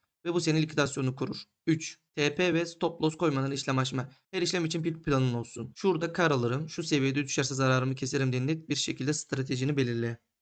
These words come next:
Bu seni panikten kurtarır. Dört, haber saatlerine dikkat et. Özellikle A B D enflasyon verisi, faiz kararı gibi açıklamalarda piyasa bir anda çılgınca hareket eder.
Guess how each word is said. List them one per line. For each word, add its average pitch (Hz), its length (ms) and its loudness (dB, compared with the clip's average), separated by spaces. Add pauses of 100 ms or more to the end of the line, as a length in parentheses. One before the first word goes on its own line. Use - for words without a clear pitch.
(140)
Bu 165 80 -6
seni 165 320 0
panikten 147 460 0
kurtarır. 131 480 -6 (120)
Dört, 139 300 2
haber 151 260 0
saatlerine 156 440 2
dikkat 135 260 -4
et. 120 180 -6
Özellikle 156 600 -2
A 135 220 4
B 147 120 4
D 151 60 4
enflasyon 143 520 -2
verisi, 139 380 0
faiz 151 320 0
kararı 131 280 2
gibi 123 160 -2
açıklamalarda 127 720 0
piyasa 151 380 2
bir 160 180 2
anda 139 220 2
çılgınca 143 460 -2
hareket 135 280 0
eder. 151 200 -4